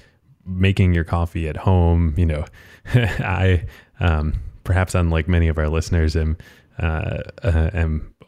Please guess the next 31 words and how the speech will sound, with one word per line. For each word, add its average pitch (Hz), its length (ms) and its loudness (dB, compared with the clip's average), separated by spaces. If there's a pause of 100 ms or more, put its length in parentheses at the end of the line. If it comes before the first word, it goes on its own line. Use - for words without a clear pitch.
o-, - 140 -8
o-, 98 240 -2
old 98 220 2
enough, 90 180 2
perhaps 92 300 0
dating 85 300 2
myself 80 380 -2
a 80 40 -6
little 90 200 2
bit. 78 200 2
And 78 200 0
I, 80 120 0 (160)
you 90 100 -2
know, 82 80 -4
remember, 80 600 0 (360)
uh, 78 440 -2 (440)
growing 80 340 0
up, 80 280 -4
my 82 140 0
parents 82 320 -2
having 85 160 0
the 80 80 -2
T 95 140 -2
V 87 160 2
on 78 160 0
in 78 60 0
the 80 60 0
morning 80 440 0
and 80 120 0
hearing 82 380 0
the, 78 180 0